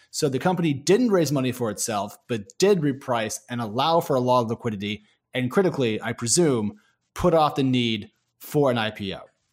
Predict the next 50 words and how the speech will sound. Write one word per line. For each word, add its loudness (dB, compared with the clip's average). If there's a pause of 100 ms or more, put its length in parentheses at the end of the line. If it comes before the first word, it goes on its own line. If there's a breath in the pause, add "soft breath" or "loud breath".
(240)
And -2
that 2
is -2
a -2
disappointment -4
for 0
us 2
'cause -6
we -2
love -2
talking -6
about -4
I -4
P -4
Os 0
on -2
this -6
show. -6 (360 soft breath)
But -2 (1000)
I 0
guess, 2
I 0
mean, 2
Kate, 0
my, -2
my 2
impression 2
of -2
this 0
story 4
is 0
it's -2
a 2
huge -2
deal 2
that -4
no 2
one 2
cares 0
about, -2
and -4
it's -4
gonna -4
slip -2
away 2
in 0
the 0
news 0
cycle -4
in -6